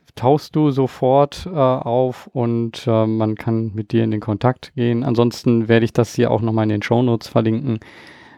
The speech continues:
wie man dich konkret ansprechen kann.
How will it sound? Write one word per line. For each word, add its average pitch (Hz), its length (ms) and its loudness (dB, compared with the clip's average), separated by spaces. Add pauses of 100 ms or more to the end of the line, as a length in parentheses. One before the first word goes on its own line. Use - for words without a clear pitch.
(140)
wie 107 280 0
man 104 240 4
dich - 440 -4
konkret 101 640 -2 (220)
ansprechen 104 520 -6
kann. 110 300 -14